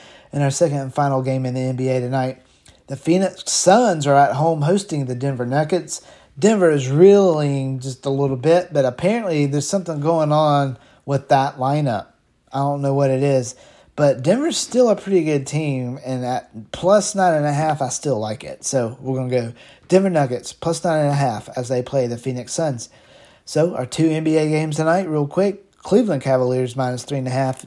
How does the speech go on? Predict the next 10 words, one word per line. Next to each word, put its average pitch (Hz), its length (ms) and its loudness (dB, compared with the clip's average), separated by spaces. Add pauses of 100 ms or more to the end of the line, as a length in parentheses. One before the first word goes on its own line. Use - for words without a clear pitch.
Denver 160 380 0
Nuggets 127 640 -2 (420)
plus - 560 -4 (240)
two 101 400 -8
and 90 180 -10
a 76 80 -10
half. - 320 -14 (1120)
All 151 100 2
right, 131 180 0 (720)
and 131 1000 2